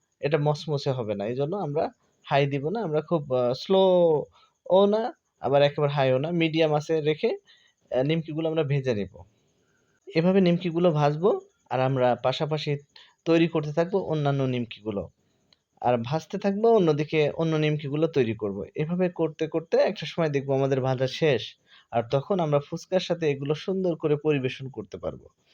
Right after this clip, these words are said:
বাড়িতে মেহমান আসলে এগুলো দিয়ে আমরা ছোটোখাটো নাস্তার কাজ সারতে পারবো। দেখা যাচ্ছে আমাদের নিমকিগুলো এখন ভাজা শেষ,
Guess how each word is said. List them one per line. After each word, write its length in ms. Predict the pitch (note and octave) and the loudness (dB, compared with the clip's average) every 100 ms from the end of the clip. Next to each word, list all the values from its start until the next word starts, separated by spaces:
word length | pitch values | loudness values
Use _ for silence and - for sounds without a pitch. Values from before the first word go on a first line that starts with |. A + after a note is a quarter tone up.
| _ _ A#2 | _ _ 0
বাড়িতে 300 | A#2+ B2+ C#3+ | 0 2 -2
মেহমান 460 | C3+ D#3+ E3+ D#3+ | -2 -2 -4 -4
আসলে 300 | E3+ - - - - _ | -4 -4 -6 -6 -14 _
এগুলো 340 | C#3+ C#3 D3+ D#3 | -6 0 0 0
দিয়ে 220 | D#3 - | -2 -4
আমরা 440 | C3+ B2 B2 A#2 - _ _ - | -4 2 2 2 -6 _ _ -4
ছোটোখাটো 480 | G3+ G#3+ G#3 F3+ D#3+ | -2 0 -2 -2 0
নাস্তার 440 | D3 D3+ - C#3+ | 0 -2 -2 -2
কাজ 220 | C3+ A#2+ A#2 | 2 0 0
সারতে 460 | - - D3+ - | -6 -2 0 0
পারবো। 240 | G#2+ A2 B2+ | -4 -4 -2
দেখা 260 | E3+ F#3+ | -2 0
যাচ্ছে 320 | D#3+ C#3+ D3+ | -2 -2 -2
আমাদের 300 | C#3 C3+ C3+ | 0 0 -2
নিমকিগুলো 600 | C3 C#3+ D3+ D#3+ D3+ D3 A#2 | -2 -2 -4 -6 -2 0 0
এখন 340 | B2+ C#3+ C3 | -2 -4 -4
ভাজা 240 | D3 D#3 | -4 -4
শেষ, 520 | D#3 - G3 D3 F#2 | -4 0 0 0 -2